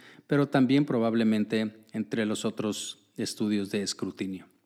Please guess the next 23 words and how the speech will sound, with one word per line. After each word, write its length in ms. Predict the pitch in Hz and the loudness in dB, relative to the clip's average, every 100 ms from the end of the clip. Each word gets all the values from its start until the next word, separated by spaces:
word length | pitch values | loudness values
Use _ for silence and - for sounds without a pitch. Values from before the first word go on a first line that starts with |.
| _ _ _ | _ _ _
Bien, 420 | 139 143 135 - | 4 6 4 0
también 560 | 160 139 139 196 254 240 | 4 6 6 6 6 6
hay 220 | 165 170 175 | 4 4 6
algo 360 | 180 185 180 | 6 4 4
que 240 | - 107 104 | 0 0 0
se 180 | - | 2
mencionó 420 | 113 113 120 117 139 | 4 4 4 4 4
desde 600 | 147 107 107 104 98 - | 4 4 2 2 0 -4
el 140 | 120 98 | -6 -4
primer 360 | - 104 127 | -2 2 2
artículo, 500 | 165 165 160 156 156 | 2 2 0 4 4
aquel 280 | 139 - 117 | 4 2 2
del 180 | 113 113 | 6 6
New 180 | 120 123 | 6 6
England 340 | 131 135 131 | 6 6 4
del 120 | 120 | 4
dos 160 | 113 101 | 2 4
mil 200 | 113 110 | 4 4
once, 380 | 107 - 127 165 - - | 2 0 0 -2 -4 -10
del 280 | 113 101 98 | -4 -4 -4
ensayo 440 | 90 107 107 107 | -4 -2 -2 0
clínico, 600 | 151 156 123 - 165 180 - - - - - _ _ | 2 4 2 2 -2 -2 -16 -20 -20 -20 -20 _ _
y, 560 | 127 120 117 117 113 | 4 6 8 8 6